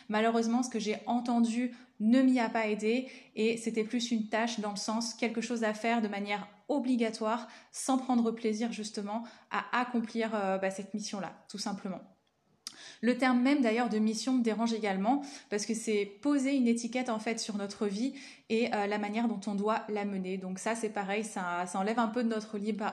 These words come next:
de notre libre, pardon, arbitre et ça me dérange aussi un petit peu parce que du coup ça ne laisse aucune place au hasard, à la spontanéité ou encore à l'instant présent. En gros,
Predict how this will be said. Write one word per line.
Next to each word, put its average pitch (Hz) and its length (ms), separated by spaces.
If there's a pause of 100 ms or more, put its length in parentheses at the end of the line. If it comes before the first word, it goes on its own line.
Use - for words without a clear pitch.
de 196 80
notre 196 300
libre, 202 300
pardon, 208 340
arbitre 202 460 (480)
et 240 260
ça 220 200
me 220 80
dérange 226 360
aussi 226 460
un 220 100
petit 220 220
peu - 220 (360)
parce 196 140
que 220 80
du 214 100
coup 247 100
ça 240 140
ne 214 80
laisse 214 180
aucune 220 260
place 262 360
au 233 60
hasard, 214 420
à 220 60
la 208 100
spontanéité 214 760
ou 226 80
encore 214 280
à 196 80
l'instant 214 400
présent. 190 380 (920)
En 254 160
gros, 254 340